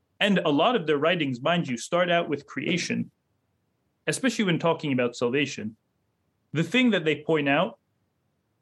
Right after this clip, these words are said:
is that when God created things, he spoke them into existence. So he said, "Let there be birds, let there be light, let there be the earth, let there be a firmament." But when God came to create man,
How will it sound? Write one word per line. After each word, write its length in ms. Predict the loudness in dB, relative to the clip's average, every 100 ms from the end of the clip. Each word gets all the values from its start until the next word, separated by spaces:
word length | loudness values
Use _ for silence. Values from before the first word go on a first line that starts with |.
| _
is 240 | -2 0 2
that 260 | 2 0 -6
when 440 | -2 2 2 2
God 420 | 2 0 0 -4 -8
created 600 | -2 2 2 2 -2 -2
things, 460 | -2 0 0 -2
he 180 | _ -2
spoke 520 | 0 -2 0 0 0
them 180 | -2 -2
into 220 | -2 -2
existence. 760 | -4 -4 -6 -8 -8 -12 -12 -12
So 220 | -2 -2
he 100 | -2
said, 420 | -2 2 2 0 -4
"Let 160 | -4
there 100 | -2
be 160 | 0 2
birds, 480 | 4 2 2 -2 -4
let 140 | -2
there 100 | -2
be 140 | 0
light, 340 | 2 2 0 -4
let 220 | -4 -2
there 140 | 0 0
be 160 | 0
the 200 | -2 -2
earth, 400 | 0 0 -2 -8 _ _ _ _ -4
let 180 | -2 0
there 140 | 0
be 120 | 2
a 40 | 0
firmament." 720 | 2 2 2 2 0 -2 -8 _ _ _ _ _ _ _ _ -4
But 160 | -2 0
when 220 | 0 2
God 560 | 2 4 2 0 -2 -12 _ _
came 240 | -4 -2 -2
to 100 | -4
create 480 | -2 0 0 0 -2
man, 680 | 0 2 2 2 0 -4